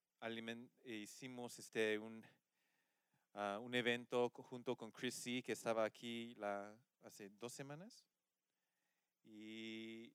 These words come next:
estuvimos ahí, este, cocinando hamburguesas. Y, am, hombres grandes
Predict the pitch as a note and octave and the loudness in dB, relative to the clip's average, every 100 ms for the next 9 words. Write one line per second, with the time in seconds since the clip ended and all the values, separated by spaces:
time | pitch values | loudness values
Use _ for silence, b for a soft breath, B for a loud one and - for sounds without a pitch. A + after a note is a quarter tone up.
0 | - A2+ B2 A#2+ A#2+ A#2+ A2+ A2 A2 A2 | -16 -12 -10 -8 -6 -4 -4 -6 -8 -8
1 | G2 - G2+ G2 G#2 A2 G#2 G#2+ A2 G#2+ | -10 -6 -6 -6 -8 -10 -10 -8 -8 -6
2 | G#2 A2+ - - - - _ _ _ _ | -6 -6 -8 -14 -18 -20 _ _ _ _
3 | _ _ _ _ _ _ _ _ _ _ | _ _ _ _ _ _ _ _ _ _
4 | _ A#2 A2+ G#2+ A2 A2 A2 A2 - A#2 | _ -10 -6 -6 -4 -6 -8 -10 -10 -8
5 | G#2+ G#2 G#2+ A#2+ _ _ _ _ _ _ | -6 -6 -10 -16 _ _ _ _ _ _
6 | _ _ _ _ _ _ _ _ _ _ | _ _ _ _ _ _ _ _ _ _
7 | _ _ _ F3 G#3+ F3 D3 D#3 B2+ G#2+ | _ _ _ -10 -8 -10 -8 -10 -10 -14
8 | - - | -14 -16